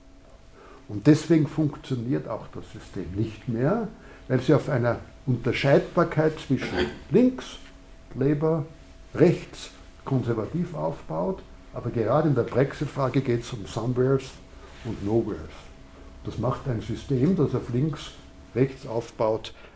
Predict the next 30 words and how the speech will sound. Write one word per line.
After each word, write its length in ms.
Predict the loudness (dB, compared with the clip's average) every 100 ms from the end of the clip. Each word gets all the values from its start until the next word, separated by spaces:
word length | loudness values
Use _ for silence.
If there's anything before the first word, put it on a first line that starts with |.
| -2
eigentlich 600 | 4 6 6 6 4 0 -10 -16 -16 -12 -6
entscheidungsunfähig. 1800 | -4 2 4 4 4 -2 -2 -10 -14 -14 4 8 8 6 -4 -8 -10 -18 -20 -20 -10 0
Und 80 |
lassen 260 | 0 0 0
Sie 120 | 0
mich 300 | 2 0 -2
langsam 480 | 0 0 2 4 6
zum 180 | 6 6
Ende 300 | 6 8 8
kommen, 320 | 6 0 0
denn 180 | 2 0 -4
Sie 120 | -4
wollen 160 | -2 -2
mich 140 | -2
ja 80 | -2
hoffentlich 420 | -2 -2 -6 -6
kritisieren 600 | -4 -4 -4 -6 -2 -2 -4 -14
auch. 80 | -18 -20 -20 -20 -20 -20 -20 -20 -20 -20 -20 -20 -20 -20 -20 -20 -20 -20 -12
Von 280 | -2 0 2
Hannah 220 | 2 4
Arendt 380 | 4 4 4 0
gibt 200 | -4 -4
es 160 | -4
den 160 | -4 -4
Ausspruch, 560 | -2 -4 0 2 2
den 360 | 0 -2 -2 -4
ich 80 | -8 -18 -18 -20 -20 -20 -20 -4
so 80 | 0
gerne 340 | 4 4 4
zitiere: 520 | 0 -2 2 4 4